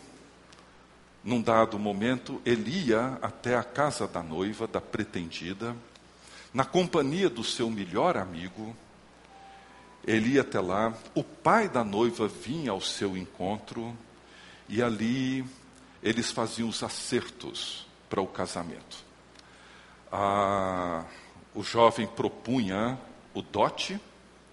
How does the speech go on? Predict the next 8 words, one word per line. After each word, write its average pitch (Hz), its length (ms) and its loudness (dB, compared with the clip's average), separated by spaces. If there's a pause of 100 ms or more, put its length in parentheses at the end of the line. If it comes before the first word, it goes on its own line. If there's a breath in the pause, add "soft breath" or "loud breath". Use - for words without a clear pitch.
(920 loud breath)
as 98 200 -6
irmãs 101 340 -4
desculpem, 123 560 -4
mas 98 560 -2
assim, 87 480 -6 (840 loud breath)
a 101 80 0
noiva 110 360 2
era 104 340 6